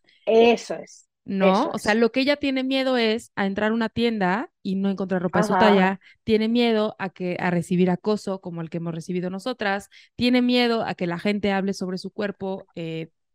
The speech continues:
Speaker 2: sin consentimiento, tiene miedo a todas esas cosas. En realidad, eso es el miedo a ser gordes, ¿no? El miedo a ser gordes es el miedo a
Speaker 1: Absolutamente.
Speaker 2: ser tratada de como gorde, pero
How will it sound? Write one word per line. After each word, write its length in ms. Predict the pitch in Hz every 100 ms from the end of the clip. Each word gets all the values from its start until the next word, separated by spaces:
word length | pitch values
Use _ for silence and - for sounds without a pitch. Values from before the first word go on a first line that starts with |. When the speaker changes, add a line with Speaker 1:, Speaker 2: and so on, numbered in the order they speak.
| _ _
Speaker 2:
sin 260 | - 180 170
consentimiento, 880 | 175 185 165 196 233 233 220 208 208 - -
tiene 180 | - 320
miedo 260 | 294 269 269
a 60 | 240
todas 280 | 233 233
esas 240 | 208 190 160
cosas. 520 | 262 196 - - - _ _ _ _ _ -
En 120 | 190
realidad, 360 | 190 185 202 226
eso 220 | 226 254
es 100 | 254
el 120 | 196
miedo 380 | 185 180 185 185
a 120 | - 180
ser 180 | 180
gordes, 420 | 170 196 170 147 165
¿no? 160 | 160
El 120 | 185
miedo 160 | 180 185
a 40 |
ser 160 | 196 196
gordes 300 | 196 233 202
es 160 | 180 170
el 80 |
miedo 140 | 160 208
a 20 |
Speaker 1:
Absolutamente. 60 | 233
Speaker 2:
ser 140 | 202
tratada 260 | 185 175 180
de 80 | 175
como 220 | 175 175
gorde, 300 | 226 180 156
pero 300 | - 202